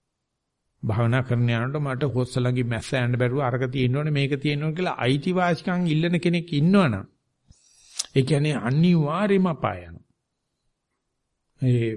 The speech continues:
ලොකු ස්වාමීන් වහන්සේගේ පොත්පත් ටික මට තමයි අන්තිමට හම්බුනේ. ඒ මේ උපස්ථාන කරපින්දා.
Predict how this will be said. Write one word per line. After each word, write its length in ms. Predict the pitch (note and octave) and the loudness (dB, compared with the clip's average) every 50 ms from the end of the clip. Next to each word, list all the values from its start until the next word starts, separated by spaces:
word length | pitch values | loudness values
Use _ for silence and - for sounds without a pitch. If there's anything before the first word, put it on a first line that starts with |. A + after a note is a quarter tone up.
| - - | -6 -6
ලොකු 220 | B2 C3 B2+ C3 | -4 -2 0 0
ස්වාමීන් 340 | C3 C#3+ C#3+ C#3+ C#3+ C#3+ C#3+ | 0 0 0 2 2 2 4
වහන්සේගේ 400 | C#3 C#3 C3+ B2+ C#3+ C#3 C#3 C3 B2+ - _ _ - - _ _ _ | 4 2 2 0 0 2 2 0 0 -4 _ _ -20 -20 _ _ _
පොත්පත් 280 | - C3+ B2+ A#2+ - D3+ | -2 -2 -2 -2 0 -2
ටික 260 | C#3 B2+ - C#3+ C3 | -2 0 -2 -2 0
මට 220 | C3+ A#2+ A#2+ A#2+ C3 | 0 0 2 0 0
තමයි 240 | C3 C#3 C3+ C#3+ C3 | 0 0 0 2 2
අන්තිමට 440 | A#2+ A#2+ B2 B2+ C3+ B2 B2+ B2 A#2+ | 2 2 2 0 0 -2 -2 -2 -2
හම්බුනේ. 520 | A2 A#2 B2 B2 C#3 D3 D3 C3+ A#2+ G#2+ B2 - _ _ _ _ _ _ _ _ _ _ _ - | -2 0 0 2 2 2 2 0 0 -2 -6 -14 _ _ _ _ _ _ _ _ _ _ _ -8
ඒ 220 | A2 G#2+ G2 G2 G2 | -6 -6 -4 -6 -6
මේ 280 | G2+ A2+ G#2 G#2 G#2 A2 G#2 G#2+ - - _ _ _ _ _ _ _ _ - _ - - _ _ _ _ _ _ _ _ _ _ _ _ _ _ _ _ _ _ _ _ - | -8 -8 -8 -8 -10 -12 -14 -16 -18 -20 _ _ _ _ _ _ _ _ -20 _ -20 -20 _ _ _ _ _ _ _ _ _ _ _ _ _ _ _ _ _ _ _ _ -12
උපස්ථාන 480 | E3+ C#3+ D#3+ C#3 - - D3+ C3+ B2+ A#2+ | -6 -2 -2 -2 2 2 2 4 4 2
කරපින්දා. 560 | G2+ A2 F#2+ F#2+ - E2+ F2 F2 F2 F2+ - | 0 -2 -6 -6 -6 -8 -8 -8 -8 -10 -12